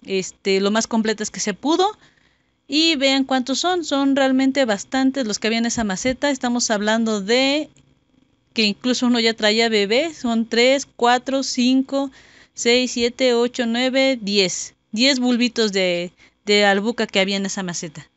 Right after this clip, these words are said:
Y aquí ya les muestro todas las plantas a las cuales les hice el cambio de maceta. Vean nada más cuántas se hicieron. Ya son bastantes.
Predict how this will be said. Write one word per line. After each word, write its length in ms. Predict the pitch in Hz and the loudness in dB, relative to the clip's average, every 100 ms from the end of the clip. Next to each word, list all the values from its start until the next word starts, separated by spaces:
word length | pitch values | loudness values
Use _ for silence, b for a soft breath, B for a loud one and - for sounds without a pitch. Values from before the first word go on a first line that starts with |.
| _ _ _ _ _ _ _ _ _ _ _ _ _ | _ _ _ _ _ _ _ _ _ _ _ _ _
Y 180 | 330 370 | -2 2
aquí 480 | 359 359 311 339 - | 2 2 2 2 0
ya 140 | 277 | 0
les 160 | 294 269 | 2 0
muestro 500 | 262 277 277 330 339 | 0 0 -2 -2 -4
todas 360 | - 277 277 | -2 -2 0
las 180 | 240 226 | 0 -2
plantas 540 | - 269 269 311 302 - | -2 0 0 0 -2 0
a 140 | 214 | 0
las 120 | 214 - | 0 0
cuales 280 | 254 262 | 2 2
les 180 | 240 214 | 2 0
hice 180 | 247 269 | -2 -2
el 80 | 262 | 0
cambio 260 | 262 269 | 0 2
de 120 | 240 208 | 2 -2
maceta. 560 | 196 254 254 311 302 | -2 0 2 2 2
Vean 320 | 254 262 277 | 2 2 2
nada 220 | 269 262 247 | 2 2 2
más 280 | 254 285 | 0 -2
cuántas 460 | - 240 247 254 254 | -2 0 2 2 2
se 140 | 233 | 2
hicieron. 500 | 214 - 240 247 311 403 b b b b | 0 0 2 2 0 -4 b b b b
Ya 160 | - 247 | 0 2
son 260 | 262 269 254 | 2 2 2
bastantes. 760 | 226 - 262 277 269 320 - | 2 0 -2 -2 -2 -4 -4